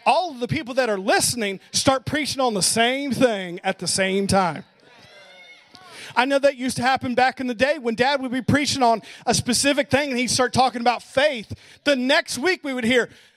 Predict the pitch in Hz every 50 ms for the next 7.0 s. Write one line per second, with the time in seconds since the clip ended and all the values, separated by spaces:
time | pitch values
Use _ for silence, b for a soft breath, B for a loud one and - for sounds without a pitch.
0 | b b 175 294 381 - - - - 247 214 - 214 202 - - 226 220 165 143
1 | 190 190 190 180 - - 214 196 165 - - - - 226 233 233 233 311 381 320
2 | - - 269 262 240 - 226 214 202 - _ _ _ 240 220 196 190 190 - 202
3 | 190 190 - 185 165 - 208 185 175 - B B B B B 262 254 233 233 254
4 | 370 403 - - - - 254 247 220 - - 202 180 - - 208 185 185 185 -
5 | - 214 202 190 170 180 160 - 214 190 156 - B B B B B B B -
6 | 294 320 - 320 302 - 277 247 220 220 339 392 349 - - - 302 285 277 254